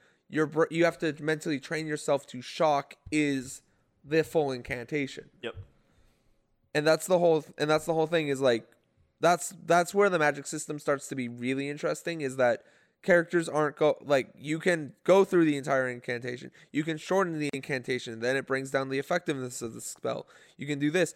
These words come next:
Speaker 1: But if you train yourself to think the shorter version is still the full incantation, it treats it as the full incantation.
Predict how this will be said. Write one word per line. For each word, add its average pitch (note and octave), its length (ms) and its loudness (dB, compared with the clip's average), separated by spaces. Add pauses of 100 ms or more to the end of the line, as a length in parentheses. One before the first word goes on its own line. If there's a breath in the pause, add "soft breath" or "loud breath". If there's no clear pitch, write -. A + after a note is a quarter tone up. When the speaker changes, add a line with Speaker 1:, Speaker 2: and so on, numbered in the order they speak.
(140)
Speaker 1:
But D3 100 0
if D3 140 -4
you D3+ 220 -6
train G#3 440 -2
yourself D3+ 560 2
to C3+ 140 0
think F#3 340 -2
the C3+ 100 0
shorter D3 460 -2
version D3 560 -4 (420 soft breath)
is D3+ 180 2
still D#3 280 2
the D3+ 120 -2
full D3 260 -2
incantation, C#3 880 -8 (1160)
it D#3+ 300 2
treats G#3 380 -2
it C#3+ 100 4
as C3+ 220 0
the C#3+ 80 -2
full C3+ 240 -2
incantation. B2 800 -8